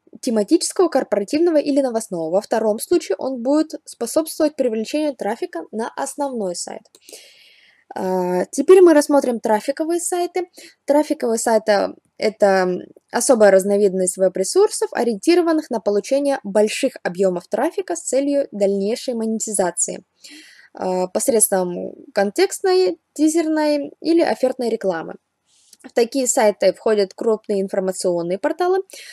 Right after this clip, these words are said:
а, в том числе те порталы, в которых любой пользователь может выбрать область, в которой он хорошо разбирается, зарегистрироваться в качестве эксперта и делиться своими знаниями и опытом,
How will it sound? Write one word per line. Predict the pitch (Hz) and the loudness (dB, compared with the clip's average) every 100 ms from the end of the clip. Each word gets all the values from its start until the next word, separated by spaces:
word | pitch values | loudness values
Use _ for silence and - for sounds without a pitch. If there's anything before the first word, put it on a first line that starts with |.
| - | -20
а, | - 233 247 240 | -10 -6 -2 -4
в | - | 0
том | 311 302 | 0 0
числе | 302 - 269 254 247 | -2 2 4 4 2
те | - 208 | 0 -2
порталы, | 208 208 311 392 392 | -2 0 2 4 2
в | |
которых | 254 226 262 262 277 254 - | -2 0 0 2 0 -2 -2
любой | 247 240 220 | 4 4 4
пользователь | 339 349 339 320 302 | 4 4 4 2 0
может | 240 247 220 | 0 -4 -4
выбрать | 220 196 202 - | -4 -4 -4 -2
область, | 370 392 359 | 0 2 0
в | |
которой | 339 339 339 | -2 -2 0
он | 330 320 | 0 -2
хорошо | 311 302 294 311 | -2 0 2 4
разбирается, | 302 262 277 277 277 277 - | 2 4 2 4 2 -2 -6
зарегистрироваться | 208 196 185 - - 392 403 392 381 | -2 -4 -4 -8 0 2 2 -2 -4
в | 339 | -4
качестве | 349 330 - - | -4 -4 -6 -4
эксперта | 302 - 320 311 311 294 - - - - - | -4 -4 0 2 0 -6 -12 -20 -20 -20 -10
и | - 349 | 4 6
делиться | 302 254 311 311 | 6 4 0 0
своими | - 233 233 | -2 -4 -2
знаниями | 214 233 233 226 | -4 -2 -2 0
и | 214 | 2
опытом, | 185 180 170 165 | 2 0 -6 -8